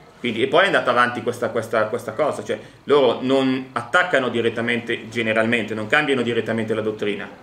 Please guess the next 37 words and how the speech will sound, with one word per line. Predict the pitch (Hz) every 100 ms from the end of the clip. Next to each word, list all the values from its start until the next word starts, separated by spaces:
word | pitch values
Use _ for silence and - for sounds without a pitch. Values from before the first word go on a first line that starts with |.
| - - - -
ma | 135 156 156
attraverso | 175 185 202 170 143
la | 123
pastoralità, | - 160 - 156 156 185 -
è |
un | 127
po' | - 165
come | 143
l'ecumenismo, | 139 131 135 135 123 107 107
no? | 113 156 - 80 - - - -
I | 123
papi | - 185 139
che | -
hanno | 131
elogiato | 131 131 165 160
Lutero, | 170 170 151 180 165
che | 117
cosa | 120 117
hanno, | 123 135 113
hanno | 120 131 - -
di | - 117 117
fatto | 110 135 127
detto? | 123 131 - - - - - - - -
Che | 120
la |
Chiesa | 123 170 160 -
per | - 147 139
sei | - 143 156
secoli, | - 151 139 151 156 175 208 - - - -
ha, | 123 127 -
cinque | - 143 175
secoli, | 170 120 117 143
ha |
sbagliato | 135 117 107 123
a |
condannare | 120 107 107 107
Lutero, | 101 104 175 -